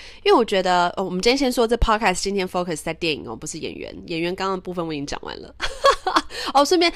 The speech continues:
带到一下，其实《与神同行》第二集的时候，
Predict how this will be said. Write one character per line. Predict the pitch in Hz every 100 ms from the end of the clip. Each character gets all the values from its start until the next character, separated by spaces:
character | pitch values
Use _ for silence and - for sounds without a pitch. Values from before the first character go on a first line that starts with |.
| -
带 | - 330
到 | 311
一 | 247
下， | 247 277
其 | 240 233
实 |
《与 | 269
神 | 208 208
同 | 214 196
行》 | 202 202
第 | 254
二 | - 233
集 | - 151
的 | 143 160
时 | - 151
候， | 175 175